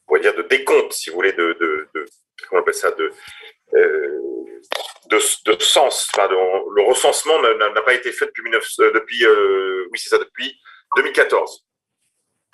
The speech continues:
pour ce qui concerne les Antilles. Donc, il y a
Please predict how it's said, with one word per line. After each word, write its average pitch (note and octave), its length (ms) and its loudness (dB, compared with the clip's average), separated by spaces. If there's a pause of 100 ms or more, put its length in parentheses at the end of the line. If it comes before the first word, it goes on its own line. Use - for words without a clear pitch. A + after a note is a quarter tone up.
pour - 100 2
ce - 40 -4
qui G#2+ 80 -2
concerne G#2 320 0
les G2 120 2
Antilles. C3+ 400 -2 (540)
Donc, C3 360 4
il G#2 200 -8
y A#2+ 140 2
a C#3 340 2